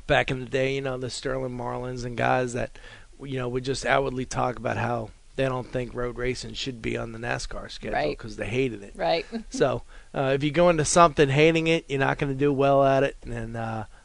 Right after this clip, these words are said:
Speaker 1: uh, I, I felt it was a new challenge that needed to be conquered. So, uh,
Speaker 2: Just probably off farm duty that week, weren't you?
Speaker 1: I was, I was, I was
Speaker 2: <laughs>
Speaker 1: off farm duty.
Speaker 2: Or
Speaker 1: because
Speaker 2: did he find something that you could have done just to tick better?
Speaker 1: No, I mean,
Speaker 2: <laughs>
Speaker 1: he, he was funny 'cause, I mean, we all saw the pictures of him come to victory lane, and,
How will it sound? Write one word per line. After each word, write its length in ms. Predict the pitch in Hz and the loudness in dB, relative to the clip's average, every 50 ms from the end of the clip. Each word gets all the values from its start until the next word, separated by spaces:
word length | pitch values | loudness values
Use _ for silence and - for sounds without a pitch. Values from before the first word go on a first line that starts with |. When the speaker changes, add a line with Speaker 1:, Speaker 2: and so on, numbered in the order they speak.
| _ - | _ -8
Speaker 1:
uh, 280 | - 107 104 104 104 - - - 131 135 - - | -8 -6 -6 -6 -6 -4 -2 0 0 -2 -2 -2
I, 60 | 123 | -4
I 40 | 127 | -4
felt 280 | - - 147 131 123 127 | 0 0 0 0 2 0
it 20 | |
was 160 | 127 127 120 | -2 -4 -4
a 40 | 120 120 | -4 -6
new 120 | 131 131 | -6 -6
challenge 400 | 113 - 139 131 131 127 127 117 | -6 -4 -4 -4 -2 -4 -4 -6
that 100 | 127 120 | -6 -6
needed 140 | 123 127 127 | -4 -6 -6
to 60 | 123 | -4
be 100 | 120 123 | -6 -6
conquered. 520 | 107 - 123 120 120 120 117 120 117 113 - | -6 -6 -6 -6 -6 -8 -8 -10 -10 -10 -10
So, 300 | - - 110 110 110 110 | -10 -10 -10 -10 -10 -10
uh, 140 | 107 107 - | -8 -6 -6
Speaker 2:
Just 140 | 202 - | -6 4
probably 220 | - 226 220 208 202 | 6 6 8 8 8
off 180 | 180 185 - | 8 6 6
farm 240 | - 196 190 180 165 151 | 6 4 2 2 2 2
duty 180 | 160 151 156 | 0 -2 0
that 180 | 143 147 - - | 0 0 0 0
week, 180 | 151 139 - | -2 -4 -4
weren't 180 | 165 160 151 - | -4 -6 -6 -8
you? 120 | 147 147 - - | -10 -12 -6 0
Speaker 1:
I 160 | 123 131 143 | 4 4 6
was, 240 | 151 151 151 151 - - - | 6 6 4 2 2 4 6
I 120 | 160 165 | 8 8
was, 220 | 170 170 156 139 127 - | 8 6 4 0 -2 2
I 140 | 139 160 170 | 4 6 6
was 160 | 170 185 180 | 6 6 8
Speaker 2:
<laughs> 0 | |
Speaker 1:
off 240 | 202 202 214 208 - | 10 10 10 10 8
farm 340 | - 220 220 220 226 214 180 | 8 8 8 8 8 6 4
duty. 280 | 160 160 151 147 147 - | 2 0 0 4 12 12
Speaker 2:
Or 160 | 320 381 403 | 12 12 12
Speaker 1:
because 80 | 415 | 12
Speaker 2:
did 140 | 330 359 349 | 12 10 8
he 120 | 311 320 311 | 6 6 6
find 360 | - - 294 302 311 320 - | 8 10 10 12 10 10 8
something 340 | - 302 277 262 269 269 262 | 6 4 6 6 4 4 4
that 140 | 254 226 | 4 2
you 80 | 247 247 | 2 2
could 140 | - 285 262 | 4 4 4
have 80 | 262 226 | 6 6
done 180 | 240 247 247 | 6 4 4
just 160 | 226 226 233 - | 4 2 -2 -2
to 80 | 220 | -4
tick 240 | - - 240 247 - | 0 2 0 2 4
better? 200 | 208 226 214 214 | 4 8 10 12
Speaker 1:
No, 40 | 226 | 12
I 480 | 233 233 226 220 220 214 220 220 214 214 208 | 12 12 12 12 12 12 12 12 12 10 8
mean, 220 | 220 220 - - - - 247 - | 6 4 4 2 2 -2 -2 -2
Speaker 2:
<laughs> 500 | - - 208 190 - - - - - - | 0 -2 -2 0 0 -2 -2 -2 -4 0
Speaker 1:
he, 140 | - 190 | 2 6
he 140 | 185 208 226 | 8 8 10
was 180 | 240 233 214 - | 10 8 8 8
funny 280 | - 220 220 214 208 190 | 8 8 8 8 8 6
'cause, 200 | 190 190 175 170 | 4 2 4 6
I 80 | 180 | 6
mean, 220 | 175 175 180 175 175 | 6 6 4 2 6
we 100 | 180 190 | 8 8
all 160 | 185 180 180 | 10 10 8
saw 160 | - 190 185 | 8 6 6
the 120 | 180 160 135 | 6 4 4
pictures 360 | - 185 185 156 - 165 160 | 4 4 4 4 0 -2 -2
of 60 | 151 | 0
him 180 | 160 170 165 156 | 2 0 0 0
come 240 | - 165 170 165 | 0 0 0 0
to 60 | 160 147 | -2 0
victory 400 | 139 160 160 147 - 156 156 151 | 0 0 0 0 0 -2 -2 0
lane, 380 | 151 156 156 156 156 156 151 147 | 0 2 2 2 2 2 0 -2
and, 160 | 131 123 | -4 -4